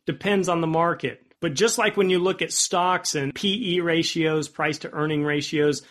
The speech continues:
multifamily investors are out there looking at the N O I and saying, "Maybe for example purposes, I'll pay you a twenty X multiple for that income stream." Meaning,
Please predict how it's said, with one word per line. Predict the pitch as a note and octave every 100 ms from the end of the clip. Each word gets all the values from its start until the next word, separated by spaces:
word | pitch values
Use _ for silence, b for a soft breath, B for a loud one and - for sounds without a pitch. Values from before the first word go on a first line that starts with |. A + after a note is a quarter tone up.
| B B
multifamily | D3 F3 G#3+ G#3+ F#3 F3 E3+ D#3+
investors | D3 D3 D3 D3+
are | C#3
out | D#3 D3 D3
there | D3 C#3 C3 B B
looking | D3+ E3+ E3+ D#3
at | D3 C#3+
the | D3
N | D#3+ D3
O | C3+ B2+
I | B2 A#2+
and | A#2+
saying, | B2 C3 C3
"Maybe | C3 F#3+ F3+ E3+
for | - C3+
example | B2+ E3 F3+ E3+
purposes, | D#3 D#3+ D#3 C#3+ D3 C#3 B B
I'll | E3+ F3+
pay | E3+
you | D#3+ D3+
a | C#3
twenty | B2+ - F3 F3 F3 -
X | D3+ D#3 -
multiple | D3+ D#3 F#3 E3+ C3 D3
for | C3+ D3
that | C3 C3+
income | C#3+ C#3 B2+
stream." | B2 - C3 B2 B2
Meaning, | - F#3+ A#3+ G3 F#3